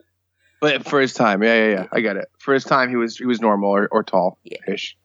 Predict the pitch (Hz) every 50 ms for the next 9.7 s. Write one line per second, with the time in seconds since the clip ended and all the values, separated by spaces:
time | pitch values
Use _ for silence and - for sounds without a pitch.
0 | _ _ - - 185 160 110 - - - _ - - - - 202 196 - - 233
1 | 240 254 247 - 302 285 277 - - - - 226 220 220 220 214 - 262 226 190
2 | 185 180 170 - - - 170 185 185 202 208 196 190 175 165 160 151 160 156 -
3 | - 214 202 190 - - 165 160 - 165 147 143 143 143 143 - - - _ _
4 | _ _ - - _ _ _ _ _ _ _ - - - - 190 180 - - 170
5 | - - - 165 180 254 - - - - - - - - - _ _ _ _ _
6 | _ _ _ _ _ _ _ _ - 123 123 120 139 127 131 - - - 226 226
7 | 254 247 - - - 240 226 - - 233 220 214 214 196 - - - 185 190 208
8 | 214 233 233 240 214 - _ _ - 185 190 190 185 185 190 220 240 254 - 269
9 | 262 233 226 202 196 190 185 175 180 185 185 180 180